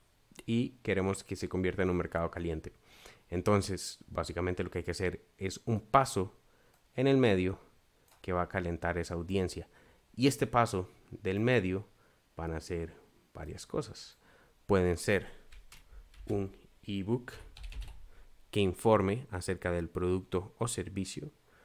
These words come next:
Puede ser video informativo. Pueden ser imágenes. Puede ser lo que sea de estos tres que contenga información de lo que está ofreciendo este negocio, este producto, este servicio.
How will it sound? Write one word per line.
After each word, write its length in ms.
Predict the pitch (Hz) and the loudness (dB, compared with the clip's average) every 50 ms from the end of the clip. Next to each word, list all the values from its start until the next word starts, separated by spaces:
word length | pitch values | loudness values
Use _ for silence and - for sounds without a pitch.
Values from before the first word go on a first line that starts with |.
| - - - - _ - - - - | -20 -20 -20 -20 _ -16 -14 -4 0
Puede 340 | 104 98 98 95 92 90 87 | 2 4 4 4 4 2 0
ser 520 | - - 98 95 92 90 87 85 85 - - - - - - - - | 0 2 2 2 4 2 2 0 -2 -6 -12 -18 -20 -20 -20 -14 -10
video 560 | - 101 101 101 98 95 98 101 107 123 135 - - - - - - - - - - - - - - - - | -6 -4 -2 0 2 2 4 4 2 2 0 -6 -14 -20 -20 -20 -20 -20 -20 -20 -20 -20 -18 -18 -14 -8 -4
informativo. 1300 | 104 104 101 - - 104 101 98 92 - - 98 95 90 90 90 - - - 107 104 104 113 143 143 - - - - - - - - - - _ _ _ _ _ _ _ - - - - - _ | -2 -2 -2 -2 0 2 2 2 2 0 -2 -4 -4 -4 -4 -6 -6 -4 0 0 2 2 0 -2 -4 -8 -14 -16 -18 -18 -20 -20 -20 -20 -20 _ _ _ _ _ _ _ -20 -20 -20 -20 -20 _
Pueden 320 | - - 117 117 117 113 113 | 0 4 6 6 6 6 6
ser 300 | - - 117 110 110 - | 6 6 4 4 4 2
imágenes. 960 | - 117 110 107 104 104 113 120 123 139 143 156 160 165 156 - - - - - - - - _ _ _ - | 2 4 6 6 8 8 8 8 8 8 6 6 4 2 -2 -6 -10 -16 -16 -18 -20 -20 -20 _ _ _ 2
Puede 240 | 139 139 143 139 135 | 4 8 8 8 8
ser 260 | - - 139 131 127 | 8 8 6 6 8
lo 160 | 120 107 101 | 6 4 4
que 120 | - 104 92 | 2 -2 -4
sea 340 | - - 135 147 147 135 | 2 4 6 8 8 8
de 80 | 123 120 | 8 6
estos 400 | 120 120 - 135 123 - - - | 4 2 0 -2 -2 -2 0 2
tres 340 | 135 127 127 147 151 - - - - - - - - - | 4 6 6 4 2 -4 -10 -14 -18 -20 -20 -20 -18 -16
que 80 | - | -2
contenga 400 | - 113 104 101 98 110 110 120 | 2 2 4 4 4 4 6 6
información 760 | 123 120 120 131 117 107 95 87 - - 110 110 113 117 113 | 6 6 6 6 6 6 6 4 2 4 6 8 8 8 8
de 100 | 113 107 | 6 6
lo 100 | 98 87 | 4 2
que 80 | - 87 | 0 -2
está 220 | - - 98 92 | -4 -2 -2 -2
ofreciendo 680 | 92 - 101 98 - 98 95 95 95 95 101 - - - _ _ - | 0 0 -2 -2 0 2 2 4 4 2 2 0 -2 -8 _ _ -4
este 360 | 101 98 95 - - 101 95 | -2 -2 -2 -2 -4 -4 -2
negocio, 520 | 95 87 87 117 127 117 - 95 85 80 - - _ | -2 2 4 4 4 4 2 -2 -6 -6 -8 -8 _
este 320 | - 107 107 - - 107 98 | 0 0 0 0 0 -4 -4
producto, 560 | - 92 95 104 120 131 120 - - - - | -2 -2 2 2 2 2 0 -2 -8 -4 -2
este 240 | 95 104 - 117 107 | -2 -2 0 0 -2
servicio. 540 | - 101 92 95 123 135 127 - 95 - | -2 -2 0 2 2 2 2 2 0 -2